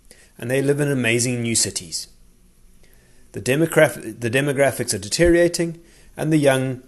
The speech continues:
will start to inherit apartments, meaning a steady slowdown in new build. The Chinese growth is changing, and this means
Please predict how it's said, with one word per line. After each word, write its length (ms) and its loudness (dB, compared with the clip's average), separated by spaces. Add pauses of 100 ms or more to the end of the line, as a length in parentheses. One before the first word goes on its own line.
(300)
will 80 -6
start 320 0
to 80 -2
inherit 460 2
apartments, 720 -6 (280)
meaning 520 -4 (420)
a 80 -10
steady 260 0
slowdown 480 0
in 140 -6
new 160 -8
build. 340 -14 (1500)
The 160 -10 (400)
Chinese 400 -2
growth 320 4
is 100 -4
changing, 580 0 (380)
and 220 -4
this 160 -2
means 500 -2